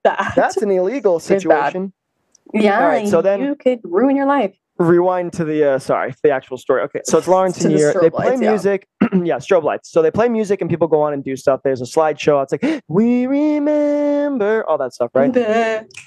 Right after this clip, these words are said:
Speaker 1: Yeah.
Speaker 2: So this, the slideshow and stuff starts,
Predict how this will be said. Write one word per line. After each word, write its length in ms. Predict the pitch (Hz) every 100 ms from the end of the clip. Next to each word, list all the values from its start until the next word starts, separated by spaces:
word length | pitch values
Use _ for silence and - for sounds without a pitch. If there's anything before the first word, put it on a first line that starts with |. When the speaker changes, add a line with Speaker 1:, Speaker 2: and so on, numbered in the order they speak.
| _
Speaker 1:
Yeah. 560 | 269 254 240 226 180 170 - _ _ _ _ _ _
Speaker 2:
So 320 | - 190 185 -
this, 200 | 160 - 170
the 60 |
slideshow 480 | - 190 233 - 170
and 100 | 147
stuff 220 | - 143
starts, 520 | _ - 143 135 -